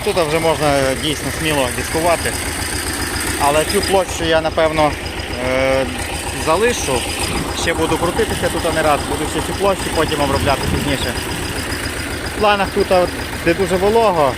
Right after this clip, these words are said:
засіяти городину. То ми якусь городину тут придумаємо. А тут от, цей клаптик землі будуть гарбузи. І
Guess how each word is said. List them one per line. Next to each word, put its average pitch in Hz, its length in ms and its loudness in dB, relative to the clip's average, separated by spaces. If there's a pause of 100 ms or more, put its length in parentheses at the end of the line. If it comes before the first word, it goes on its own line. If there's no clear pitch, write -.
(220)
засіяти 175 480 2
городину. 151 480 2 (1800)
То 131 120 -4
ми 160 80 -2
якусь 156 300 -2
городину 143 320 0
тут 147 200 -4
придумаємо. 117 640 0 (440)
А 175 100 2
тут 269 200 -2
от, 220 140 6 (360)
цей 196 140 2
клаптик 190 420 2
землі 185 420 2 (680)
будуть 151 340 0
гарбузи. 139 460 2 (1600)
І 143 180 0